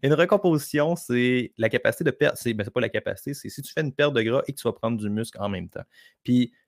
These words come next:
là, je vous dis ça, puis là, tout le monde fait, « Ouais, c'est pas mal mon scénario idéal, right ? » Puis je pense qu'il y a beaucoup de monde qui s'inscrivent là-dedans. Euh, puis on a longtemps pensé que c'était impossible de faire, de prendre du muscle et de perdre du gras en même temps parce que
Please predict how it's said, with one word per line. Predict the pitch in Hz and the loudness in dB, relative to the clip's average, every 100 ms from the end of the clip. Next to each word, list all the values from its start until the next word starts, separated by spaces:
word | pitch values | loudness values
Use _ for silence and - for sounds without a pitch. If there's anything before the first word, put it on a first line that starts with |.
| - | 4
là, | 123 | 4
je | 107 | 4
vous | 104 | 0
dis | |
ça, | 135 | 0
puis | 117 | 2
là, | |
tout | 110 | 0
le | 104 | 0
monde | 98 | 0
fait, « | 98 | 2
Ouais, | 98 139 95 | 4 4 2
c'est | - | -2
pas | |
mal | 101 104 | -2 0
mon | 98 | 0
scénario | 98 - 92 95 | -2 -6 -6 -4
idéal, | 95 101 156 117 | 0 2 2 2
right ? » | 117 151 | 2 0
Puis | - | -10
je | - | -8
pense | 98 | -8
qu'il | - | -6
y | 92 | -6
a | |
beaucoup | 98 92 | -6 -4
de | |
monde | 95 107 | -2 -2
qui | 107 | -4
s'inscrivent | - 87 - 101 90 | -8 -10 -6 -4 -2
là-dedans. | 90 101 151 - - _ 98 | 0 0 -2 -4 -20 _ 0
Euh, | 101 95 92 | 0 0 -2
puis | 107 104 | -4 0
on | 104 107 | 4 6
a | |
longtemps | 131 185 294 | 6 4 4
pensé | 143 - | 4 4
que | 208 | -2
c'était | - | -2
impossible | 104 101 98 175 156 | 0 0 -2 -2 0
de | 101 | 2
faire, | 104 104 98 - | 2 2 0 -6
de | 92 | -10
prendre | - 107 104 | -2 0 2
du | 98 | 2
muscle | 113 - | 0 0
et | 98 | -4
de | |
perdre | - 95 | -2 -2
du | 92 | 0
gras | 101 101 | 0 0
en | |
même | 92 92 | 0 -2
temps | 151 - | 0 0
parce | 95 - | -4 0
que | 147 170 | 0 0